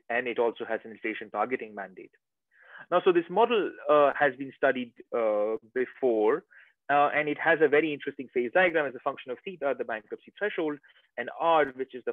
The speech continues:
firing to, uh, which is the, which is the ratio to, of the hiring rate to the firing rate. Right? And you have these four phases, and what is going to interest us mostly, because that's where we begin, that's where we initialize the economy, is the full employment phase. So the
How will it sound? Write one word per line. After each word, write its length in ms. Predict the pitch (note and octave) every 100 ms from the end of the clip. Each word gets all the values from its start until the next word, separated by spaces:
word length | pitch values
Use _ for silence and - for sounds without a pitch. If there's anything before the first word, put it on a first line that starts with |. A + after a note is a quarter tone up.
| -
firing 380 | B2+ B2 B2 A2
to, 100 | A#2+ -
uh, 40 | A2+ _
which 140 | A#2+ B2
is 60 | -
the, 140 | A#2+
which 160 | A2 -
is 60 | A#2
the 80 |
ratio 240 | A#2 A2+ A#2
to, 220 | A#2 G2 -
of 180 | A#2 A2 _
the 80 | A2+
hiring 300 | - B2+ C3+
rate 200 | B2+ A#2+
to 60 | A#2+
the 100 | G#2+
firing 300 | - G#2+ G2+
rate. 240 | F#2+ F#2 F#2 _ _ _ - _ -
Right? 140 | C3
And 100 | C#3+
you 80 | C#3+ C#3+
have 240 | D#3 E3 D#3
these 140 | D#3 -
four 160 | - C#3 -
phases, 440 | F3 F3 D3 C3+ B2 _ _ - -
and 240 | C#3+ C#3+
what 180 | C3+ D3
is 120 | D3 C#3
going 200 | D3 C3+
to 120 | C#3+
interest 380 | C#3 C3+ C#3 -
us 120 | B2+ -
mostly, 580 | C3+ - C#3 B2 A#2 -
because 220 | A#2+ B2
that's 180 | A#2+ A#2
where 100 | C3
we 240 | A#2+ A2+ G#2+ -
begin, 480 | C3 C3+ C#3 C3 A#2 _ - -
that's 140 | A#2+
where 100 | C3+
we 80 | A#2+
initialize 480 | B2+ C#3+ - C#3 B2
the 80 | B2
economy, 320 | E3+ E3 C#3
is 100 | A#2+
the 80 | B2
full 140 | C3+ B2
employment 400 | G#2 A2 G#2 G#2
phase. 120 | - F2+
So 80 | A2
the 220 | A2 G#2+